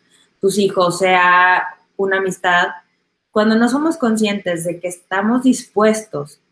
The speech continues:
o dispuestas a hacer todo lo necesario por buscar esa aprobación, porque esa aprobación es muy importante, porque nos hace sentir seguros, porque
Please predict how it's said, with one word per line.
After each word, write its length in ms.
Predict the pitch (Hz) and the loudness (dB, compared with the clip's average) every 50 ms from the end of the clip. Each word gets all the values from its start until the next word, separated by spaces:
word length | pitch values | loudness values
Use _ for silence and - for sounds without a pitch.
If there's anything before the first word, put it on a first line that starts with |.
| _ _ | _ _
o 100 | 170 165 | -2 -2
dispuestas 680 | 165 165 160 - _ 208 202 196 196 - 170 165 165 170 | 0 -2 -2 -4 _ -2 -2 -2 -2 -4 -6 -6 -6 -6
a 40 | |
hacer 280 | 160 - 180 175 170 - _ | -6 -6 -6 -8 -8 -8 _
todo 280 | 208 208 214 226 240 | -2 0 0 2 0
lo 120 | 247 254 240 | 0 0 0
necesario 680 | 226 208 202 - 170 - - 185 180 170 165 156 147 - _ | 0 -2 -2 -6 -10 -4 -2 -2 0 0 0 -2 -2 -4 _
por 180 | 165 160 160 151 | -4 -4 -4 -4
buscar 480 | 156 160 - - - 180 170 143 - - | -6 -10 -10 -4 -2 -2 -2 -2 -4 -6
esa 200 | - 175 170 202 | -6 -6 -6 -6
aprobación, 720 | 202 - 196 190 180 170 165 - - 175 170 165 160 160 - _ _ _ _ _ _ | -8 -4 -4 -2 -2 -2 -2 -4 -4 -2 -2 -2 -4 -6 -10 _ _ _ _ _ _
porque 320 | 196 190 - - - 190 | -4 -4 -4 -6 -6 -2
esa 120 | 196 233 226 | -2 -2 -2
aprobación 520 | - 233 233 220 208 214 220 202 196 202 | 0 0 2 2 2 0 0 -2 -2 -2
es 60 | 208 | -2
muy 140 | 208 208 208 | 0 -2 -2
importante, 640 | 202 202 196 185 185 - - 190 190 190 - 175 | -2 -2 -4 -6 -4 -4 -4 -4 -4 -4 -6 -10
porque 260 | 165 - 160 165 156 160 | -10 -10 -14 -12 -10 -10
nos 140 | 160 160 | -10 -10
hace 160 | 165 - - - | -10 -12 -12 -8
sentir 360 | - 208 196 - 180 180 180 | -8 -8 -8 -6 -8 -8 -6
seguros, 600 | - 196 185 180 190 196 196 190 170 160 160 - _ _ _ _ _ _ _ | -4 -4 -2 0 2 2 2 2 2 -2 -4 -8 _ _ _ _ _ _ _
porque 1160 | 185 185 180 175 - - 185 180 180 175 175 175 175 170 170 170 170 170 170 165 160 160 - | 0 0 0 0 -2 -2 0 2 2 4 4 2 2 2 0 0 0 0 -2 -2 -4 -6 -10